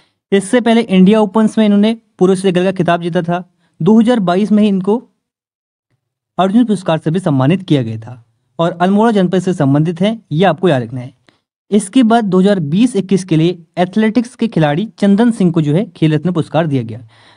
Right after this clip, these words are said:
दिए दो हज़ार तेईस में गए हैं और अलग-अलग ईयर के लिए हैं, ठीक है, ये दोनों आपको याद रखना है। इसके बाद इसमें दिया जाता है एक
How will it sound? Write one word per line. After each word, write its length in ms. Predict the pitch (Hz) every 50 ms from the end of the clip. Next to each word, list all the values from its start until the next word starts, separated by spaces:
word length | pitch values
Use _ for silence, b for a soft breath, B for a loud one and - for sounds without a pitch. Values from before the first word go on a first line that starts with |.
| b
दिए 260 | b 139 165 202 240 240
दो 80 | 214
हज़ार 160 | 196 208 220
तेईस 240 | 208 - 185 202 190 208
में 60 | 196
गए 80 | 180 180
हैं 100 | 170 190
और 260 | 226 214 185 196 202 - -
अलग-अलग 360 | 170 180 190 190 202 214 185 -
ईयर 180 | 170 160 160 143
के 140 | 156 147
लिए 140 | 131 120 120
हैं, 160 | 104 120 127
ठीक 160 | 123 - 196 -
है, 60 | 247
ये 160 | 185 180 190
दोनों 200 | 165 165 175 180
आपको 200 | 165 - - 170
याद 120 | 143 127
रखना 160 | 113 113 120 113
है। 60 | - _ b b b b b b -
इसके 220 | 196 202 190 196 254
बाद 140 | 254 262 208
इसमें 320 | 185 208 - 240 240 247 202
दिया 140 | 185 196
जाता 220 | 190 190 185 185 180
है 60 | 185
एक 120 | 220 226